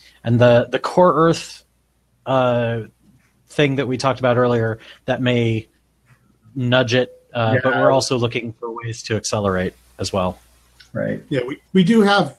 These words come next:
Speaker 3: multiple people now working on books. Um, and there's, I mean, right now we've got four Cosms in various states of progress.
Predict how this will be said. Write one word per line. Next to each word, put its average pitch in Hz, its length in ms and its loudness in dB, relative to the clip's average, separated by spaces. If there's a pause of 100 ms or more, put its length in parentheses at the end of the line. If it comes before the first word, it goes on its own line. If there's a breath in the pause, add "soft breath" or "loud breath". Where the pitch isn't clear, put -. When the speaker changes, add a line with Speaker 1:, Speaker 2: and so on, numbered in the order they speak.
(140)
Speaker 3:
multiple 151 520 -2
people 131 360 -8
now 127 200 -6
working 117 360 -10
on 113 160 -12
books. - 520 -14 (680)
Um, 107 520 -10
and 110 520 -4 (220)
there's, 120 360 2 (260)
I 185 40 0
mean, 127 160 4
right 135 200 4
now 127 220 4
we've 117 160 2
got 117 380 0 (680)
four 127 240 6
Cosms 117 680 0
in 107 420 -6 (200)
various 113 500 -4
states 113 320 -4
of 104 100 -10
progress. 110 840 -6